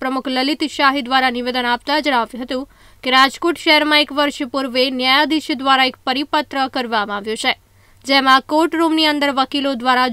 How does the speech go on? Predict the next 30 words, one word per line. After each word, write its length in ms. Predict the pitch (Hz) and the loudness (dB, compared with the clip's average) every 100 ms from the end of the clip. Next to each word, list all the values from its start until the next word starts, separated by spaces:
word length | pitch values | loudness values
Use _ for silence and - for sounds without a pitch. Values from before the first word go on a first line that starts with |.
| 262 | -2
જો 140 | 285 | -6
ઊંચા 480 | - 285 277 349 302 | -6 -8 2 6 8
અવાજથી 480 | 285 285 - 294 254 | 8 4 2 -4 -4
રજૂઆત 500 | 269 269 247 262 - | -2 4 4 2 -6
કે 140 | 247 247 | -2 0
વાત 260 | 240 - 233 | 0 -4 -8
કરવામાં 460 | 220 214 220 240 | -4 -4 -2 -2
આવે 180 | 269 285 _ - - | -2 -4 _ -20 -12
તો 160 | 269 254 285 | -8 2 2
તેમની 260 | 330 349 - | 4 0 4
સામે 300 | 320 311 311 - 302 | 4 6 0 -2 -2
contempt 480 | 294 302 294 - | -2 -4 -4 2
કાર્યવાહી 600 | 285 285 277 277 269 285 | 2 2 2 2 2 -4
કરવા 300 | 277 269 262 | -2 -2 -2
નિર્ણય 300 | 262 254 254 254 | -2 -4 -4 -4
કર્યો 320 | 240 208 208 | -4 -4 -4
છે. 160 | 240 - _ _ _ | -6 -6 _ _ _
જો 160 | - 233 | -4 -2
કે 80 | 247 233 | 0 0
દરેક 200 | 240 247 247 | 0 0 0
માણસના 400 | 240 254 269 254 | 0 0 2 2
અવાજ 340 | 240 254 269 269 | 8 8 8 6
અને 100 | 269 262 | -2 -2
બોલવાની 420 | 254 254 254 254 254 | -2 0 2 2 0
રીત 180 | 247 - 254 | -4 -6 -6
અલગ 200 | 269 233 | -4 -4
અલગ 160 | 208 226 | -6 -8
હોય 140 | 214 226 | -8 -8
છે, 100 | - _ _ _ _ | -10 _ _ _ _
માટે 260 | 233 247 | 0 2